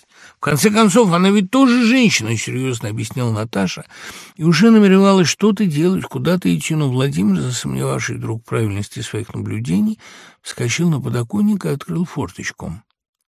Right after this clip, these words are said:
«Ты куда? Зачем это?» — испугалась Наташа. «Подожди». Пирожников высунул голову наружу, насколько мог далеко, и вывернул шею вправо.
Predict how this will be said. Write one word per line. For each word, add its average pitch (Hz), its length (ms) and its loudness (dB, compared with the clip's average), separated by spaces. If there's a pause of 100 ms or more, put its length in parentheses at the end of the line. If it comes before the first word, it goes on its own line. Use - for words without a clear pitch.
«Ты 107 100 -4
куда? 151 500 0
Зачем 110 480 0
это?» — 139 200 -4
испугалась 95 520 -8
Наташа. 101 440 -12
«Подожди». 120 760 -4 (680)
Пирожников 113 680 -2
высунул 107 400 -2
голову 95 360 -2
наружу, 139 480 -2
насколько 151 560 -4
мог 71 280 -2
далеко, 139 340 -4
и 139 60 -2
вывернул 147 520 -2
шею 151 300 -4
вправо. 113 640 -4